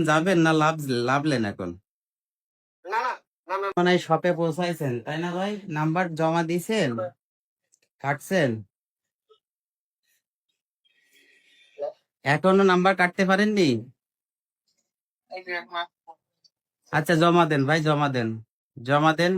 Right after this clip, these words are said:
Speaker 1: দিয়ে আমি আবার এক মিনিট পরে ফোন দিচ্ছি। দেখ, কোনো আক্কেল জ্ঞান কিছুই নাই রে ভাই। নাম্বার কাটবে, তাও মনে করেন যে, আহ, সাইফুল ভাইকে তো, ও, সাইফুল ভাইও পৌঁছাইছে, যাক, অবশেষে সাইফুল ভাই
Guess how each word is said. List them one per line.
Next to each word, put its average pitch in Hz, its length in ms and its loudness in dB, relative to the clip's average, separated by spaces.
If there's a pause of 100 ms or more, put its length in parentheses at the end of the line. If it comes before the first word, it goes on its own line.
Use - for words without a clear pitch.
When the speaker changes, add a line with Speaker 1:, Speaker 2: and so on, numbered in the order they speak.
(120)
Speaker 1:
দিয়ে 143 220 -2 (180)
আমি 147 220 -2
আবার 151 200 0
এক 151 160 -2
মিনিট 156 220 -4
পরে 151 220 -2
ফোন 139 200 -4
দিচ্ছি। 120 320 -8 (640)
দেখ, 131 220 -2
কোনো 143 300 -2 (260)
আক্কেল 135 560 -6 (120)
জ্ঞান 127 340 -2
কিছুই 127 440 -6
নাই 113 200 -4
রে 107 120 -6
ভাই। 110 220 -6 (480)
নাম্বার 127 500 -2
কাটবে, 117 460 -4 (460)
তাও 127 200 -2
মনে 135 260 0
করেন 139 320 -4
যে, 151 200 -6
আহ, 139 240 0
সাইফুল 139 460 -4
ভাইকে 147 400 -2
তো, 151 180 -4 (440)
ও, 143 80 -4 (100)
সাইফুল 147 420 -2
ভাইও 151 280 2
পৌঁছাইছে, 127 640 -2
যাক, 135 200 0 (640)
অবশেষে 135 600 -2
সাইফুল 139 400 -2
ভাই 143 160 -2